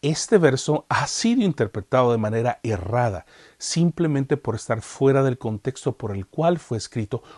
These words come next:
o mejor enseñado, por el mismo Jesús. El versículo en cuestión dice así: "Todo lo que atéis en la tierra será atado en el cielo, y lo que desatéis en la tierra será desatado en el cielo".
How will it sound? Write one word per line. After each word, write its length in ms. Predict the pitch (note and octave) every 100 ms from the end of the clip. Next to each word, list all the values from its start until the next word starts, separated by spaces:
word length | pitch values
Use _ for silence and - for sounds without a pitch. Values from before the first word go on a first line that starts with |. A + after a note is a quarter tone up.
| -
o 120 | A#2
mejor 360 | G#2+ G#2 - B2+
enseñado, 640 | B2 - G#2+ A2+ A#2+ C3 - - _ -
por 400 | A#2+ B2 C3 A#2+ - _ _ _ _ _
el 400 | A#2+ A#2+ B2 C3 _ _ _
mismo 340 | G2+ F#2 - F2+
Jesús. 600 | G#2 - - - - _ _ _ _ _ _ _ -
El 140 | A#2
versículo 600 | G#2+ G2+ - D3+ D#3 D3
en 100 | C#3
cuestión 560 | C3 C3 - D3+ D3 C#3+
dice 280 | A2+ F2 -
así: 280 | - E3+ - _ _ _ _ _ _ _
"Todo 240 | - G#2+ G#2
lo 120 | G2+
que 100 | G#2+
atéis 300 | - C3 -
en 100 | C#3
la 60 | C3+
tierra 440 | D#3 D#3+ E3+ - _
será 320 | - F#2 E2
atado 320 | E2+ G#2+ A2
en 80 | A2
el 80 | A2
cielo, 380 | - F2 C#2+ - _ _ _ -
y 80 | A2+
lo 100 | G#2+
que 140 | G#2+
desatéis 480 | G2+ - - C3 -
en 80 | D3+
la 80 |
tierra 400 | C#3+ E3 E3+ E3 _
será 360 | - - D#2 E2+
desatado 520 | F2 - - A#2+ A#2
en 80 | A#2
el 80 | A#2
cielo". 300 | E2 -